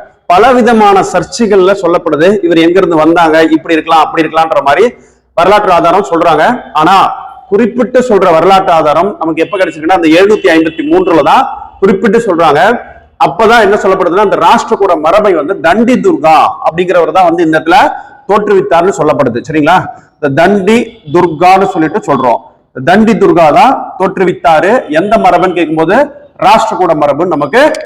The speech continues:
ஆவணம் மூலயமா நம்ம தெரிஞ்சுக்கிறோம். சரி, இவங்க எந்த பகுதி வந்து ஆட்சி பண்ணிருக்காங்க அப்படின்னா வடக்கு எடுத்துக்கிட்டீங்கன்னா கங்கை சமவெளி பகுதி இருக்குல்ல, அதுல கன்னோஜ் அப்படிங்கிற அந்த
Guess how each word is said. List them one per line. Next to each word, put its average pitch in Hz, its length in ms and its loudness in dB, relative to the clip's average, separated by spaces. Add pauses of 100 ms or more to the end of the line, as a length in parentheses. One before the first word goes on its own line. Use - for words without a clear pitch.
(220)
ஆவணம் 214 320 2
மூலயமா 170 300 0
நம்ம 160 220 0
தெரிஞ்சுக்கிறோம். 143 480 0 (360)
சரி, 151 200 2 (380)
இவங்க 180 180 4 (100)
எந்த 220 140 2 (140)
பகுதி 226 280 2
வந்து 196 160 2
ஆட்சி 180 200 0
பண்ணிருக்காங்க 165 380 0
அப்படின்னா 165 240 0 (440)
வடக்கு 240 360 2
எடுத்துக்கிட்டீங்கன்னா 160 520 -2 (260)
கங்கை 214 340 2 (240)
சமவெளி 175 340 2 (100)
பகுதி 156 200 0
இருக்குல்ல, 175 240 0 (460)
அதுல 202 180 2 (140)
கன்னோஜ் 202 420 0 (280)
அப்படிங்கிற 170 340 -4
அந்த 147 120 -2